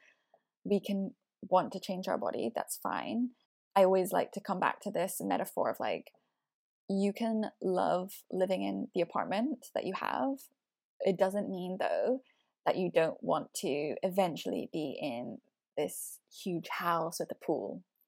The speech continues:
There's nothing wrong. Like, you can still adore the apartment. Or likewise, you can love the job you have now, but it doesn't mean you don't think you deserve that awesome leadership role.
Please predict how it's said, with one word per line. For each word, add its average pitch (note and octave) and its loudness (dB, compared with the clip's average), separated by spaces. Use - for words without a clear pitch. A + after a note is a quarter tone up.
There's F#3 -2
nothing F3+ -2
wrong. - 0
Like, D3+ 2
you F#3+ 0
can F3+ 0
still E3 2
adore E3+ 2
the - -2
apartment. - -4
Or F#3+ 10
likewise, - 2
you F#3+ 2
can F#3 2
love F#3+ 2
the F#3 2
job F3+ 2
you F#3+ -6
have G#3+ -2
now, G3+ 0
but F3+ 2
it - -2
doesn't - 0
mean F#3 -2
you F#3+ -4
don't - 0
think F3 -6
you F#3 4
deserve F3 0
that - 2
awesome F3+ 2
leadership F#3 0
role. A#2+ 2